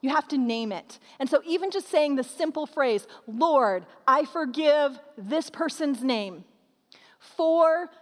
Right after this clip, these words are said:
this specific offense." You say it out loud. You say it to God. Maybe you find a trusted friend that you can say that to.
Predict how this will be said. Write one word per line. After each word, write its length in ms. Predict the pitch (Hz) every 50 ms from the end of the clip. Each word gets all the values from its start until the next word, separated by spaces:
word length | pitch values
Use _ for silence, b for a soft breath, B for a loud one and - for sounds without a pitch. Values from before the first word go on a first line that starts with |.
| B B B _ -
this 320 | 190 202 262 339 339 -
specific 640 | - - - - 285 254 - - 285 262 - 262 -
offense." 640 | 247 233 - 247 214 190 - - - - - - - b b b b b b
You 100 | 240 247
say 320 | 233 - - - 294 302 294
it 80 | 269
out 220 | 269 254 254 247 247
loud. 340 | 247 220 208 190 196 196
You 80 | 220 247
say 320 | - - - 330 285 -
it 100 | 302 - -
to 100 | 311 277
God. 400 | 208 254 233 226 214 208 202 196 B B B
Maybe 220 | B 254 294 320 330
you 120 | 339 339
find 320 | 330 - 339 294 302 302 262
a 60 | 247
trusted 600 | - - - 330 320 302 - - - 269 226 -
friend 560 | - - - 262 277 269 269 247 220 196 180
that 220 | 185 196 226 214 -
you 180 | 240 285 330
can 180 | 320 - 277 247
say 420 | - - - - 269 247 254 269 254
that 280 | 233 214 190 - - -
to. 320 | - 226 202 190 160 170